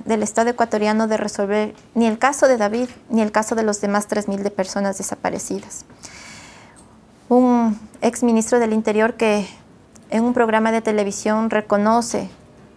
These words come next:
que hay irregularidades en la investigación, que hay errores en la investigación, que hay demoras injustificadas en la investigación.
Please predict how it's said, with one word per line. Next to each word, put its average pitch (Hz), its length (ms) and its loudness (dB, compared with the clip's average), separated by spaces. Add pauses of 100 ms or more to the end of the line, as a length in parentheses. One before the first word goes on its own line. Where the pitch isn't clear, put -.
que 214 100 0
hay 214 220 4 (640)
irregularidades 208 880 2
en 202 60 -2
la 202 60 -2
investigación, 196 600 -4
que - 80 0
hay 220 160 4
errores 226 480 4
en 214 80 -2
la 208 60 0
investigación, 202 720 -4 (460)
que - 80 4
hay 247 100 4
demoras 233 760 4
injustificadas 214 920 0
en 208 60 0
la 208 80 0
investigación. 202 840 -2